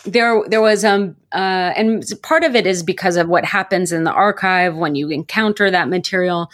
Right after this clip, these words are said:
Um, one thing that I had to do in The Distance Cure was elaborate an archive where sometimes there wasn't one. And one tool I used amongst many was to do oral histories with people who had been involved in these developments.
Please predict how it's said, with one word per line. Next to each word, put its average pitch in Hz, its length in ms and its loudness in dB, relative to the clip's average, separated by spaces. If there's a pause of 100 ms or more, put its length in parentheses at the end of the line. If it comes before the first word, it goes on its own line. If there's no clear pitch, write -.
(380)
Um, 202 300 2
one 262 200 4
thing 330 180 2
that 254 100 2
I 214 80 2
had 214 200 0
to 214 100 -2
do 196 120 0
in 185 120 2
The 165 100 2
Distance 226 560 0
Cure 156 520 -4 (420)
was 196 460 2
elaborate 226 580 2
an 185 140 0
archive 160 680 -2
where 180 260 4
sometimes 165 440 0
there 156 160 -2
wasn't 147 420 -2
one. - 380 -4
And 202 260 2
one 269 260 4
tool 165 300 0
I 147 80 4
used 135 400 -4
amongst 160 600 -4
many 165 600 0 (360)
was 202 240 2
to - 120 -4
do 214 200 2
oral 185 240 4
histories 143 760 -4
with 180 380 2
people 202 340 -2
who 220 80 -2
had 185 140 2
been 170 160 2
involved 151 480 2
in 151 80 -2
these 147 180 -4
developments. 165 720 -4